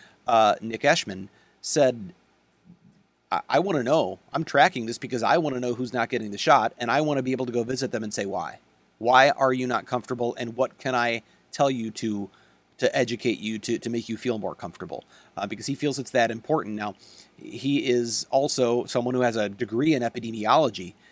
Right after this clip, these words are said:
He's very close to the science on this, and he feels very strongly about the importance of the vaccine. So he said it was that ability to follow up with people and maybe lean on them a little bit and educate them, uh, that got them to that eighty-eight percent. Um, and I,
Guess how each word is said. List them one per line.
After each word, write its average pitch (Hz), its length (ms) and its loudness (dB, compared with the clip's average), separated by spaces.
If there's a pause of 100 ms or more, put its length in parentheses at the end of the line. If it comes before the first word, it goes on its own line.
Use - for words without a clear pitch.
He's 135 160 -6
very 135 240 2
close 135 220 -2
to - 80 -6
the 110 100 -6
science 151 420 2
on 104 180 -2
this, 104 280 -4 (300)
and 110 180 -2
he 120 80 -4
feels 117 220 -4
very 113 160 -2
strongly 127 400 0
about 110 220 0
the 117 100 -4
importance 110 320 -6
of 104 60 -10
the 107 60 -10
vaccine. 117 420 -2
So 127 200 2 (240)
he 196 140 -4
said 226 260 6
it 233 120 0
was 131 260 -2 (240)
that 156 260 4
ability 151 460 2
to 113 80 -8
follow 135 400 4
up 135 180 4
with 143 160 -6
people 120 380 -2
and 120 160 -6
maybe 135 280 -2
lean 170 220 0
on 240 120 -2
them 127 100 -2
a - 20 -6
little 104 220 -8
bit 101 220 -6
and 120 120 -6
educate 160 460 -2
them, - 220 -4 (400)
uh, 117 300 4 (120)
that 123 380 0 (560)
got 139 240 4
them 113 140 -4
to 120 100 -6
that 107 180 0
eighty-eight 101 440 -6 (100)
percent. 95 400 -8 (420)
Um, 107 180 -2
and 175 140 6
I, 226 100 8